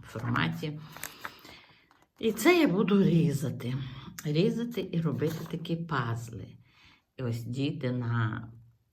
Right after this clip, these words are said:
різних пунктах, то буде вісім пунктів,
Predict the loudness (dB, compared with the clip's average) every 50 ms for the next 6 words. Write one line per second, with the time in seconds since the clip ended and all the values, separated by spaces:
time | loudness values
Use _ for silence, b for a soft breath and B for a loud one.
0 | _ _ _ _ _ _ _ _ _ _ _ _ _ _ _ _ -8 -4 -2 -2
1 | -2 -2 -2 -4 -6 -6 -8 -8 -4 -2 -2 0 -2 -4 -6 -8 -8 -8 -8 -8
2 | -8 -6 -6 -6 -6 -6 -8 -10 -12 -12 -14 -14 -14 -12 -10 -8 -6 -6 -6 -6
3 | -8 -8 -8 -8 -6 -4 -4 -4 -4 -6 -8 -8 -8 B